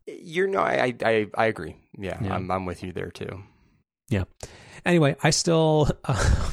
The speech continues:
Speaker 2: during the pandemic, uh, because, like, uh, the, during the pandemic, every travel credit card had to figure out, uh, how do we get people to not cancel. So I don't know why, like, A-, Amex started just throwing, like, random <laughs> ass rewards on all their cards.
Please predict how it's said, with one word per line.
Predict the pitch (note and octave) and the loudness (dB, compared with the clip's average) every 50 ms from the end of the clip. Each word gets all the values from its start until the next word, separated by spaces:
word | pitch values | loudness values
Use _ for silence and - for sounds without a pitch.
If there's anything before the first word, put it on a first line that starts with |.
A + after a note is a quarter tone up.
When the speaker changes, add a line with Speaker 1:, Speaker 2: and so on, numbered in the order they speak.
| C3+ | -2
Speaker 2:
during | B2+ - - - D#3 D#3 | -2 -2 0 0 0 0
the | B2+ | 0
pandemic, | - - - D3 C3+ B2 A#2+ B2+ B2 G#2 A2 A2 G2+ - - _ - - - - - - - - D3 - | 0 0 0 2 0 0 2 2 0 2 0 0 -2 -4 -6 _ -20 -20 -20 -18 -18 -14 -12 -10 -2 2
uh, | D3+ C#3 | 2 2
because, | C#3 C#3 C#3 D3+ C3+ | 4 4 2 2 2
like, | C#3 C3 B2+ | 2 2 2
uh, | D3 D3+ D3 C#3+ | 2 0 0 0
the, | D3 C#3+ D#3+ - | 0 0 0 2
during | D3 E3 F3+ | 2 2 2
the | E3 | 4
pandemic, | C3+ B2+ A#2 A2+ G#2+ G#2 G#2 | 2 2 2 2 2 2 0
every | B2 A#2+ A2 A2 A2 G#2 G2 | 0 0 2 2 2 0 0
travel | - - - - G#2 F#2+ F#2+ F#2 G2 F#2+ | 0 -2 0 0 2 2 2 2 0 0
credit | G2 - - G2 F#2+ - | 0 -2 -4 -6 -6 -6
card | - - G2+ G2+ | -4 -2 -2 0
had | G#2 G2+ | -2 -2
to | - | -4
figure | - - A2+ A2 G2+ | -4 -4 -2 -2 0
out, | G2 F#2+ A2 A2 | 0 0 0 0
uh, | G#2 | 0
how | G#2 G2 A2 | 0 0 0
do | G#2+ | 0
we | G#2 G#2 | 0 0
get | G2 - G2+ | -2 -2 -2
people | A#2 B2 A2 | -2 -2 -2
to | G#2 G2 | -2 -4
not | F#2+ F#2 G#2 - | -4 -6 -8 -10
cancel. | - - G2+ G2+ G2 - - D#3 D#3 E3 - _ _ - - - - - - - - _ | -10 -8 -6 -6 -6 -4 -4 -2 -4 -4 -6 _ _ -20 -20 -20 -20 -20 -20 -20 -16 _
So | - - C3 | 0 2 2
I | |
don't | C3 D3+ | 4 4
know | C#3+ B2 | 4 4
why, | A2+ G#2+ G#2+ G2+ G2 F#2+ | 4 6 4 4 4 4
like, | F#2+ G2 G#2 - | 2 0 0 -2
A-, | - - B2 C3 B2+ B2+ B2 | -2 -2 -2 0 0 2 2
Amex | B2+ A#2 G#2 G2 - | 2 2 2 0 0
started | - - A2+ G2+ G2+ G2 | 0 0 2 2 2 0
just | - - - | 0 -4 -2
throwing, | - A2+ G2+ G#2 G#2 G2+ | 0 0 0 2 0 0
like, | G2 F#2+ G2+ | -2 -2 -2
random | G2 F#2+ F#2+ F#2+ F#2+ G2+ F#2+ G2 | -2 0 0 0 0 0 -2 -2
<laughs> | G2+ | -2
ass | - - - - - - | -4 -4 -6 -6 -10 -10
rewards | - - - - G2+ - A2 A2+ G2+ G2 A2+ - - | -10 -10 -8 -6 -4 -2 0 0 0 0 -2 -2 -4
on | - - G2+ G2+ G2+ | -2 -2 -2 -2 0
all | - G#2 G#2 G2+ | 0 0 0 2
their | G2+ G2+ - | 0 0 -2
cards. | - - - G2+ G2+ G#2+ - | -4 -4 -2 0 0 0 -2